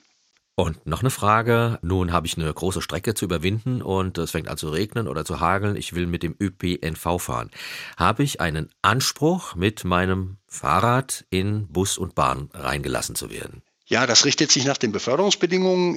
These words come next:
Speaker 2: In der Bahn hat man eigentlich die besten Chancen, äh, weil in allen, ähm, Nahverkehrszügen Fahrradabteile oder Fahrradwaggons vorgesehen sind. Richtet sich natürlich nach der Kapazität. Wenn's voll ist, ist voll. Das gilt aber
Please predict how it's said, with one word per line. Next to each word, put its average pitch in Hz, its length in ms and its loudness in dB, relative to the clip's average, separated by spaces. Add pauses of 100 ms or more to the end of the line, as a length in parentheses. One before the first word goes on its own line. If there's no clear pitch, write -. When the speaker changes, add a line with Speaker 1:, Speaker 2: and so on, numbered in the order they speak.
(100)
Speaker 2:
In 131 140 2
der 120 120 2
Bahn 170 400 2
hat 180 140 0
man 143 120 2
eigentlich 127 240 -2
die 110 80 0
besten 160 320 6
Chancen, 151 560 4 (320)
äh, 120 240 0
weil 120 260 2 (300)
in 113 300 0
allen, 175 380 4 (120)
ähm, 117 140 -2
Nahverkehrszügen 143 1080 4 (340)
Fahrradabteile 123 1400 2 (160)
oder 104 180 0
Fahrradwaggons 101 800 0
vorgesehen 175 640 4
sind. 170 380 2 (280)
Richtet 127 260 4
sich - 200 6
natürlich 117 300 2
nach 117 140 2
der 107 120 0
Kapazität. 139 800 2 (200)
Wenn's 104 220 0
voll 151 220 2
ist, 151 160 4
ist 117 140 6
voll. 180 280 4
Das 117 200 0
gilt 123 180 0
aber 117 340 2